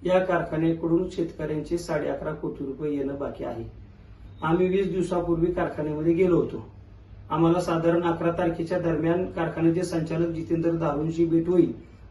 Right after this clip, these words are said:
अशी त्यांनी त्या ठिकाणी अजित जगताप साहेबांनी सांगितलं होतं. परंतु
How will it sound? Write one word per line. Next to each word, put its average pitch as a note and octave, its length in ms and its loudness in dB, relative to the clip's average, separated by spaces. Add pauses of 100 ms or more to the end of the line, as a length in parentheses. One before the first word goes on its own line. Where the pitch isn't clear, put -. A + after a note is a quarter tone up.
अशी D#3+ 420 -6
त्यांनी E3 220 2
त्या E3 160 2
ठिकाणी E3 340 2
अजित D#3+ 320 0
जगताप E3 380 -4
साहेबांनी D3 340 0
सांगितलं G3 400 4
होतं. - 160 0 (760)
परंतु G3 720 6